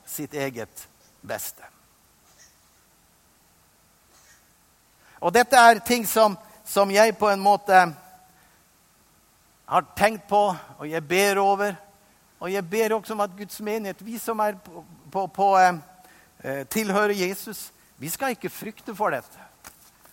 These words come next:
For det står tross alt i Bibelen, og det t-, t-, tror jeg fullt ut på,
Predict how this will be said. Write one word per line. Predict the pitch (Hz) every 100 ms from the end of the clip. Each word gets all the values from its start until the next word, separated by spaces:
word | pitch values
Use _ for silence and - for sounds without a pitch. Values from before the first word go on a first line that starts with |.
| _ -
For | 147
det | 151
står | - 220 202
tross | 196 196
alt | 202 202
i | 175
Bibelen, | 151 202 185 156
og | 143
det | 151 -
t-, | - -
t-, | - - - - _ _ -
tror | 160 196 185
jeg | 170
fullt | - 196 202
ut | 185 175
på, | 190